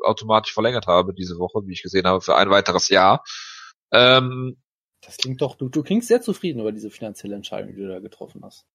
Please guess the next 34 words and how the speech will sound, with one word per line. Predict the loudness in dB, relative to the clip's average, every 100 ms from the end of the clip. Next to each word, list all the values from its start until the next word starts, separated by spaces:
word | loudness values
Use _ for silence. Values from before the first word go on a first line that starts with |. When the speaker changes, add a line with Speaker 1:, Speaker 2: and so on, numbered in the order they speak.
| _ _ _
Speaker 1:
Ja, | 4 6 4
ich | 2
hab | -4 -4
die | -2 4
ja, | 6 6 4 0
ich | -4
hab | -4
mehr | 2 4
oder | 4
minder | 4 2
die | 2 4
automatische | 2 2 2 2 2 -2 2 4 6 4 2
Subscription | -2 -4 -6 -4 -4 -4 -6
nicht | -6 -2
rausgenommen. | -2 -2 -10 -14 -4
Aber | 2 4
egal, | 4 2
fünf | 0 0
Euro | 2 4
neunundneunzig | 2 2 0 0 -6 _ -16
im | -12
Monat, | -4 -4 -4
wenn |
man's | -8 -10
für | -10
zwölf | -10 -4 -4
Monate | -2 -4 -4
macht, | -4 -6 -6
da | -6
kann | -6 -2
man, | -4 -6 -18 _ -20 -16 -14 -12 -14 -16 -20 _
da, | 4 6 6
äh, | 6 4 2
ja, | -2 -2